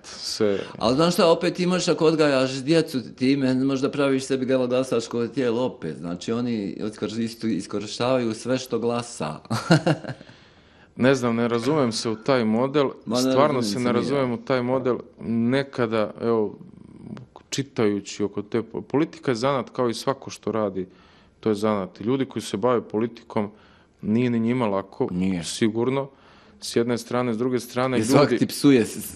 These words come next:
Speaker 2: s-,
Speaker 1: Da,
Speaker 2: svaki
Speaker 1: ali
Speaker 2: dan
Speaker 1: ljudi,
Speaker 2: sve.
Speaker 1: isti ti ljudi koji ih psuju, kad ih, kad vide političara, trče za njim, e, i, i tako dalje. Prave neku drugu, nisu iskreni. Mogu
Speaker 2: Ne
Speaker 1: da
Speaker 2: bi li mu se u-,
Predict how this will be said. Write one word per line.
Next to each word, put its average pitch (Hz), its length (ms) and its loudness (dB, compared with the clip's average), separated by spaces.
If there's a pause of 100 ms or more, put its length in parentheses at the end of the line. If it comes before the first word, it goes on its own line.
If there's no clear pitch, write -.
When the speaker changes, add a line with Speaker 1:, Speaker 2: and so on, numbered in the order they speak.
Speaker 2:
s-, - 40 -4
Speaker 1:
Da, 120 160 2
Speaker 2:
svaki 117 320 6
Speaker 1:
ali 120 200 6
Speaker 2:
dan 117 80 0
Speaker 1:
ljudi, 175 360 6
Speaker 2:
sve. 202 100 0
Speaker 1:
isti 190 240 -4
ti - 140 -6
ljudi 196 280 0
koji 151 200 0
ih 143 100 -8
psuju, 196 440 -2
kad 156 220 -2
ih, 156 200 -6 (280)
kad 147 140 0
vide 170 200 0
političara, 160 540 0
trče 135 440 2
za 117 160 2
njim, 127 280 2 (420)
e, - 40 -10 (460)
i, 120 400 4
i 113 80 -4
tako 127 280 -4
dalje. 120 300 2
Prave 160 380 -2
neku 160 280 -6
drugu, 147 200 2
nisu 185 380 2
iskreni. 98 480 -4 (200)
Mogu 113 180 0
Speaker 2:
Ne 135 80 8
Speaker 1:
da 151 100 6
Speaker 2:
bi 156 80 10
li 135 160 6
mu 135 220 2
se 123 280 4
u-, 127 200 2